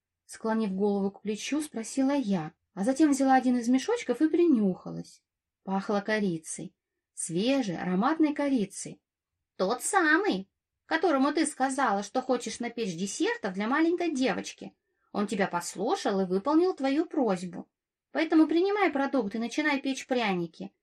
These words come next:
А я полетел. У нас сегодня в Уле намечается праздник осеннего равноденствия.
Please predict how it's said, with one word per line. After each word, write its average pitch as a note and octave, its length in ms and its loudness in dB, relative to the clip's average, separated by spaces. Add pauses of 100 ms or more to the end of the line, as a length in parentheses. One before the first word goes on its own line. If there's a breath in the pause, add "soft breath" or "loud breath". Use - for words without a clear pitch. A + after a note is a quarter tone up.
(160)
А - 80 -8
я E4+ 120 2
полетел. B3+ 640 0 (320)
У C4 60 -6
нас C4 200 4
сегодня B3 440 0
в B3 40 -2
Уле D4 200 2
намечается B3 640 -2
праздник C4+ 460 0
осеннего B3+ 460 0
равноденствия. A3 880 0